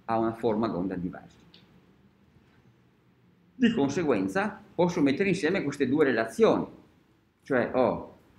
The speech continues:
la derivata seconda della funzione d'onda rispetto alla posizione, che è meno k quadro volte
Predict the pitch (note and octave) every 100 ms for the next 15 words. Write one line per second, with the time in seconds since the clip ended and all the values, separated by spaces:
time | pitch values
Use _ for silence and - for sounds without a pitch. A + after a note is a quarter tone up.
0 | _ _ _ - A#2 A#2 A2+ D3+ D3+ -
1 | C3+ E3+ E3 A#2 F#2+ G#2 G#2 G2+ G#2+ G#2
2 | A#2 A2+ B2+ A#2+ G2+ F2 - G#2 G2+ G2
3 | G2 - D#2+ F2 F2+ F2 F#2+ F#2 - G#3+
4 | G3+ B2 F2+ - G#2+ A#2+ C#3+ B2 - A#2+
5 | - A#2+ - G#2 A2+ C3 B2+ G#2+ G#2 G#2
6 | G#2 C3 - -